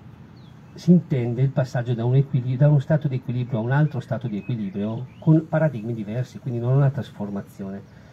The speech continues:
E in questa transizione il mondo cooperativo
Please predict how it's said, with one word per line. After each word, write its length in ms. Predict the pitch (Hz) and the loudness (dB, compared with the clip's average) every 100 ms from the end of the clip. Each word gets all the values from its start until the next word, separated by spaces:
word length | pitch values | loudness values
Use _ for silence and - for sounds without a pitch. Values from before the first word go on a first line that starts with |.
| - | -4
E 80 | 180 | 0
in 80 | 175 | 4
questa 320 | 202 - 147 | 4 4 2
transizione 920 | 139 127 131 160 - 135 113 120 147 - - - - - - - | 0 2 6 4 4 -2 0 2 0 0 -14 -20 -20 -20 -20 -8
il 160 | - 151 | 0 4
mondo 320 | 151 147 139 | 6 6 6
cooperativo 760 | - 131 143 143 117 107 123 | 2 2 2 2 -2 -2 0